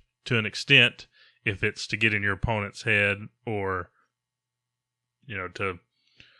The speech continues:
pump yourself up or, or whatever. Like, I, I'm okay with that. Um, that's not what we're talking about. Antonio, we're talking about the stuff that Antonio Brown has done off of the field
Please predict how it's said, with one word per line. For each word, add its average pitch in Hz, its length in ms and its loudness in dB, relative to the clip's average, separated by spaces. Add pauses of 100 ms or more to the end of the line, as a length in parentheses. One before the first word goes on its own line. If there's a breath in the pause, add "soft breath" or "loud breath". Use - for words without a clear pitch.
(520 soft breath)
pump 123 200 6
yourself 110 380 4
up 110 220 6
or, 120 120 4
or 156 120 8
whatever. 127 420 8
Like, 104 160 4
I, 123 120 6
I'm 156 220 6
okay 143 240 6
with 110 140 2
that. 92 220 -4 (580 soft breath)
Um, 98 420 0 (1300)
that's 156 180 6
not 165 160 10
what 147 80 6
we're 139 80 8
talking 123 320 6
about. 101 240 0 (100)
Antonio, 117 640 4
we're 135 120 4
talking 139 240 4
about 117 200 2
the 110 60 -4
stuff 117 300 2
that 110 120 4
Antonio 104 380 -2
Brown 98 280 0
has 95 160 -10
done 98 400 -4 (640 soft breath)
off 117 240 6
of 104 120 -4
the 101 80 -2
field 98 520 0